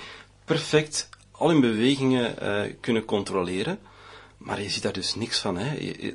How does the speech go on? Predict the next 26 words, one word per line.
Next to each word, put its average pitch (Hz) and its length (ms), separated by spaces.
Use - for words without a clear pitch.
die, 113 220
die 110 120
mensen 117 320
die 101 160
doen 151 280
maar 143 160
wat, 139 260
die, 101 320
die, 98 280
dat - 160
lijkt 123 320
alsof 123 240
ze, 113 280
ehm, 95 280
zinloos 135 540
bezig 160 320
zijn, 175 420
dat 120 140
ze, - 140
dat 113 140
ze, 127 160
dat 95 120
ze 110 120
bewegingen 135 760
maken 135 420
zoals, 107 360